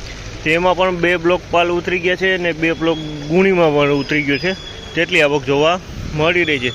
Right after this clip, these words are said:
અને હરાજીનો પણ ટાઈમ થયો જ ગયો છે, ટૂંક જ સમયમાં હરાજી ચાલુ થવાની છે મિત્રો. કે કહેવાની છે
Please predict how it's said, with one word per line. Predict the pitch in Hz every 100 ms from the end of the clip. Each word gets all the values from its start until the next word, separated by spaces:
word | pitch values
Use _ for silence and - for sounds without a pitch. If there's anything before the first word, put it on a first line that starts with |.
| - - -
અને | 127 131
હરાજીનો | 127 170 175 190 190
પણ | 185
ટાઈમ | 180 170 180 180
થયો | 170 180 208
જ |
ગયો | 180 165 165
છે, | 175
ટૂંક | 185 180 -
જ | 175
સમયમાં | 175 170 165 160
હરાજી | 151 156 160
ચાલુ | 165 160 180
થવાની | 180 160 156
છે | 151
મિત્રો. | 151 143 151
કે | 135
કહેવાની | 135 151 147 143
છે | 143